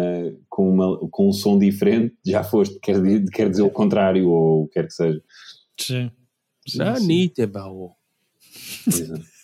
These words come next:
Speaker 2: E pronto.
Speaker 1: Eu sei
Speaker 2: Eh,
Speaker 1: frases
Speaker 2: se calhar
Speaker 1: soltas. Sei que Sutsuki é mentiroso. E isto só porque no Kill Bill, quando,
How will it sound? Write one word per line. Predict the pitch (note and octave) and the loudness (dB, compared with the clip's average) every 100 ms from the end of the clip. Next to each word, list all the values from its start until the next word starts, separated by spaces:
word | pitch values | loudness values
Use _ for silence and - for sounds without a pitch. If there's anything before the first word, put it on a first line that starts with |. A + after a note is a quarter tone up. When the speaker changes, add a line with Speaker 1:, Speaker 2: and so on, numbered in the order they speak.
| - | -12
Speaker 2:
E | |
pronto. | - - C#3 - - - - F3+ F3+ - - - | -12 -12 -16 -16 -16 -20 -12 -10 -8 -8 -8 -4
Speaker 1:
Eu | |
sei | F3 D#3 | 2 2
Speaker 2:
Eh, | D3 | 4
Speaker 1:
frases | G#2+ G#2+ | 2 2
Speaker 2:
se | - | 2
calhar | G#2+ F#2+ | 2 2
Speaker 1:
soltas. | F#2 - _ _ | -2 -4 _ _
Sei | - G2+ | -2 -2
que | E2+ | 0
Sutsuki | - G#2 - - | 0 0 0 2
é | A2 A2+ | 4 4
mentiroso. | A2+ G#2 G#2+ F2+ D2+ _ _ _ _ _ _ _ - | 4 2 2 0 -2 _ _ _ _ _ _ _ 0
E | G2 | 2
isto | G2 | 2
só | G2+ A2 | 0 -2
porque | A2 G#2+ G#2+ - | 0 0 0 2
no | G#2+ | 0
Kill | G#2 D3 | 2 0
Bill, | A#2 G#2+ C#3 D#3+ - | 4 4 2 -2 -6
quando, | - A2 G2 G2+ F#2+ F2+ D#2+ | 0 2 2 2 2 0 -4